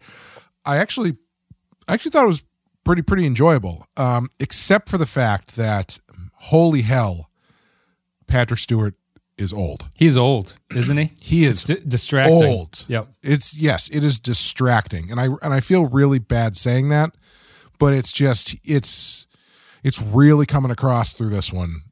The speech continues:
Speaker 1: um, in a way that I, you know, hopefully I get used to it, but it's, it is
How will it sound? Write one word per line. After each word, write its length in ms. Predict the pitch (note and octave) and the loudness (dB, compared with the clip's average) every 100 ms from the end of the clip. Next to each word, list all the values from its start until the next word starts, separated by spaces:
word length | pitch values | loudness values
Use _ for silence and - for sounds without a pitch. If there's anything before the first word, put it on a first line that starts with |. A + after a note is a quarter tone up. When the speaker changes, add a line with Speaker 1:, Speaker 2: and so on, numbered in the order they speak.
| _ | _
Speaker 1:
um, 760 | - G#2 G2+ F#2 F2+ F2 E2 F#2+ _ _ _ _ _ _ _ - | -4 -2 -2 -2 -4 -8 -12 -18 _ _ _ _ _ _ _ -2
in 120 | A#2+ | 0
a 60 | |
way 260 | A#2+ C3 B2 | 2 2 2
that 200 | A#2 A2 | -2 -2
I, 180 | A#2 A2+ | -2 -2
you 260 | A2+ - - | -4 -10 -10
know, 300 | A#2+ F#2+ E2+ - | -6 -4 -6 -4
hopefully 440 | - B2 A2+ A2+ | -2 -2 -2 -2
I 40 | G#2 | -2
get 120 | G2 | -4
used 240 | F#2 G2 - | -4 -6 -6
to 80 | D#2+ | -8
it, 80 | D#2 | -6
but 120 | F2+ | -6
it's, 260 | F2+ E2 - | -6 -8 -8
it 140 | B2 | 0
is 480 | C3+ B2 G#2 - - | 0 0 -2 -8 -14